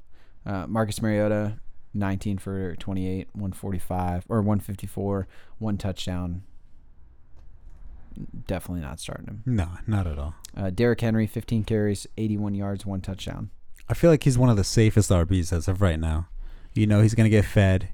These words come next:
Speaker 2: You know he's gonna get fed near the red zone, and he's probably gonna end up with a touchdown.
Speaker 1: Yeah,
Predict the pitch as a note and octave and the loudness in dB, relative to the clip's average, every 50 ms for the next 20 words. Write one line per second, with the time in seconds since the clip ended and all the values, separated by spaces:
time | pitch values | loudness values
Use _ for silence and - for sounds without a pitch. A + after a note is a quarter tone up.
0 | - - F#2+ F#2 F#2 G2 F#2+ - G#2+ G2+ G2 G2 F2 - - A2+ G2+ F#2 G#2+ G2+ | -6 -2 0 2 2 2 2 2 0 2 2 0 0 2 4 4 4 4 4 4
1 | F#2+ F#2 F#2+ F#2 F2+ F2+ E2+ F#2 G2 F#2 F#2 F#2 E2+ - - - C3 A2 F#2 F2 | 4 6 6 6 6 4 4 4 4 4 4 4 2 0 -4 -6 -2 0 0 2
2 | F2 F2 F2 F2+ F#2 - - A2 A2 A#2 A#2 A#2 A2 G2+ G2+ G#2 G#2 F#2 - - | 2 2 2 2 2 6 6 8 8 8 8 6 6 6 6 4 4 2 0 0
3 | G2+ G2+ - - G2+ - A2+ A2 - - F2+ D#2+ E2 D#2 - - - - - - | -2 -2 0 0 2 2 2 2 2 0 -2 -2 -2 -4 -6 -10 -12 -12 -12 -12
4 | - - - - - - - - - - - - - - - - - - - - | -12 -14 -14 -14 -14 -16 -16 -16 -16 -18 -16 -14 -14 -14 -12 -12 -12 -14 -14 -8
5 | - A2+ G2+ G#2 A2+ A2 G#2+ G2+ | -6 -4 0 2 2 4 2 2